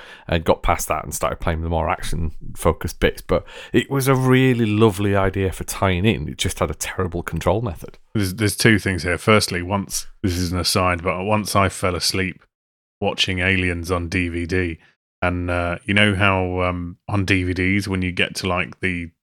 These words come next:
Speaker 2: the home screen or whatever, when it ends, it's just on, like, a loop. It was
Speaker 1: Yes.
Speaker 2: just that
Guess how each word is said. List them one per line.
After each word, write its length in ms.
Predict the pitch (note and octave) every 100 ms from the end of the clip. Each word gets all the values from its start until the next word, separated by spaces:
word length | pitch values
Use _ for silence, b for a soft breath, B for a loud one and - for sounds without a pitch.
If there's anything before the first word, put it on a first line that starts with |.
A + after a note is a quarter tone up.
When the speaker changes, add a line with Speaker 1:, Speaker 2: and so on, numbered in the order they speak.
| _ _ _ -
Speaker 2:
the 140 | F#2 F2
home 320 | G2 F#2+ F#2+
screen 340 | - G#2 G2+
or 120 | F#2+
whatever, 280 | F#2+ G2+ G2
when 120 | F#2+
it 80 | F2+
ends, 320 | F#2+ G2 G2
it's 160 | - -
just 200 | G2+ -
on, 140 | F#2
like, 160 | F2 -
a 60 | F2
loop. 440 | E2+ G2 - - _ _ _ _
It 100 | E2+
was 100 | D#2+ E2+
Speaker 1:
Yes. 60 |
Speaker 2:
just 220 | G2 -
that 240 | G2 F2